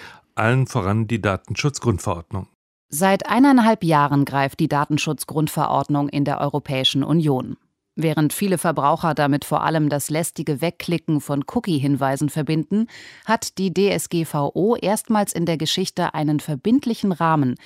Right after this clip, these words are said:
Speaker 2: für Datenschutz und Datentransparenz auf europäischer Ebene geschaffen.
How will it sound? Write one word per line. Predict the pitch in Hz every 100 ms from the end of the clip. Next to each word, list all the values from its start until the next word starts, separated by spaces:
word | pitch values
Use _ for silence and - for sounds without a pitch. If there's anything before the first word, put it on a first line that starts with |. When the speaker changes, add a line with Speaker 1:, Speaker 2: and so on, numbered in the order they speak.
| - -
Speaker 2:
für | 160
Datenschutz | 147 135 135 135 - 131 - 139
und | 127 - -
Datentransparenz | 139 - 139 147 147 - 151 165 180 -
auf | 147 -
europäischer | 151 139 - 190 196 190 175 156
Ebene | 147 127 123
geschaffen. | - - - - -